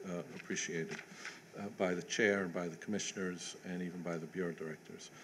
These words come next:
Uh, so maybe I'll, I'll end with a question that,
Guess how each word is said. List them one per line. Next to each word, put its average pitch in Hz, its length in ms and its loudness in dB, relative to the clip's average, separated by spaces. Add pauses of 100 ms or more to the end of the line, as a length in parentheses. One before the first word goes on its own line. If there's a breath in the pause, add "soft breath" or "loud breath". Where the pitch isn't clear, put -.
(360 loud breath)
Uh, 110 60 -6 (240)
so - 180 -2
maybe 185 240 10
I'll, 131 200 12 (100)
I'll 120 240 6 (100)
end 107 540 4 (260)
with 107 120 2
a - 140 -6
question 107 380 2
that, 101 160 2